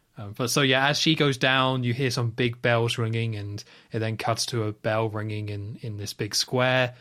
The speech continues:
And Bond shows up to this kind of small dock or harbour on this kind of very Italian-looking boat because he's in Italy.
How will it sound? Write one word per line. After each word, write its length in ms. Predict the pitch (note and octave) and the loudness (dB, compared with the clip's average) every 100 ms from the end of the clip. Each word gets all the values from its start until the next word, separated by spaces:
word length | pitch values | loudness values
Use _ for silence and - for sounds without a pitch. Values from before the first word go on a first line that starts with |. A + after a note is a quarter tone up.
| - _ _ A2 | -20 _ _ -6
And 200 | A2 G2+ | -4 0
Bond 260 | A#2 A#2 A2 | 0 2 0
shows 400 | - A#2+ A#2 A#2+ | 2 2 2 2
up 260 | A2+ - | 2 0
to 180 | - A#2 | -6 -4
this 200 | A2 G#2 | -2 -4
kind 160 | - G#2 | -4 -4
of 60 | G2 | -4
small 280 | - A2 G#2 | -2 -4 -2
dock 400 | B2 A#2 A#2 A2 | 2 2 2 -4
or 100 | G2 | -6
harbour 560 | - A#2+ A#2 A#2+ A#2 A#2 - _ _ - | -2 0 2 2 2 0 -10 _ _ -10
on 140 | G2+ | -8
this 140 | G2+ | -8
kind 200 | - G2+ | -8 -8
of 100 | G2+ G2+ | -8 -10
very 380 | - A#2+ A#2 A2 | 0 2 4 0
Italian-looking 840 | - - A#2 A#2+ A2+ G#2+ A#2 A2+ | -2 0 2 2 0 -2 -4 -4
boat 300 | G#2+ A#2 B2 | 0 0 0
because 180 | B2 B2+ | -2 0
he's 140 | D3+ | 2
in 140 | E3+ E3+ | 2 2
Italy. 480 | A#3+ D3 G2 G#2 | 0 0 -4 -8